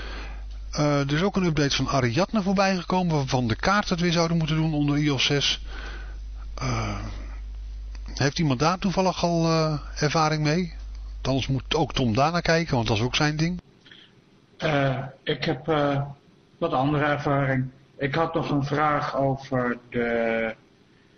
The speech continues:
Speaker 2: eh, V O-kalender. Ik zei Dirk dat hij de, de voice-afspraken niet mee synchroniseert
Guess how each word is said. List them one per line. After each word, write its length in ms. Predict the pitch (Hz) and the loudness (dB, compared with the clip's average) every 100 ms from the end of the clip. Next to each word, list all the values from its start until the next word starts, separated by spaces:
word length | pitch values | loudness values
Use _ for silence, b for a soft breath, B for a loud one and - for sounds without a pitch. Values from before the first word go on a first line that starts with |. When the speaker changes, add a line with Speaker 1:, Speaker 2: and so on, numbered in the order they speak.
| b - _ - - _ _ - | b -20 _ -20 -20 _ _ -6
Speaker 2:
eh, 120 | 127 | -4
V 420 | 127 - 160 160 143 | -4 -2 0 0 2
O-kalender. 960 | 165 156 - 170 156 127 113 110 98 - _ | 0 0 0 0 2 0 0 0 -2 -12 _
Ik 180 | 123 123 | -6 -4
zei 300 | - 127 127 | 0 0 2
Dirk 420 | 139 139 131 - | 0 0 -2 -2
dat 180 | 135 131 | -2 -2
hij 100 | 127 | -2
de, 380 | 120 123 127 127 | 0 0 2 0
de 200 | 131 123 | 0 -2
voice-afspraken 1080 | - 165 180 180 131 - - 120 110 - 110 - b b b | -2 0 0 0 -2 -2 -2 0 0 -4 -10 -10 b b b
niet 240 | 135 135 135 | -2 0 2
mee 240 | 147 151 | 0 0
synchroniseert 1120 | - 147 139 143 135 135 127 143 131 127 - | 0 0 0 0 2 0 0 0 0 0 -8